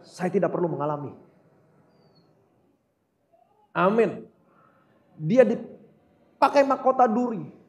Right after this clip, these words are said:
ada darah tercurah. Kenapa? Kalau saudara orang Kristen mengerti kebenaran ini, di Taman Eden, saya kembali ke Taman Eden. Ketika manusia jatuh dalam dosa, tanah dikutuk.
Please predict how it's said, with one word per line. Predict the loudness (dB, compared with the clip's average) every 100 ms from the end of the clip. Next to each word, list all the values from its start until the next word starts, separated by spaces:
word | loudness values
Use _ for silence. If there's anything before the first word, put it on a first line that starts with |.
| _ _ _ _
ada | 2 2
darah | 8 8 8 6
tercurah. | 2 -2 -4 -4 -6 -12 -20 _ _ _ _ _
Kenapa? | -6 0 0 0 -4 -6 -14 -20 _
Kalau | 0 2
saudara | 2 0 0 -2 0
orang | 0 0
Kristen | -2 -4 -2 0
mengerti | 2 2 4 0
kebenaran | 0 2 4 4 2
ini, | -2 -6 -12 -20 -20 _ _
di | 2
Taman | 4 6 6
Eden, | 6 4
saya | 2 0
kembali | 2 4 4
ke | 4
Taman | 4 2
Eden. | -2 -4 -10 -20 -20 _ _ _ _ -4
Ketika | 0 4
manusia | 4 4 2
jatuh | 2 4 2
dalam | 4
dosa, | 4 4 -2 -8 -18 -20 _ _
tanah | 2 4 2
dikutuk. | 2 0 0 -4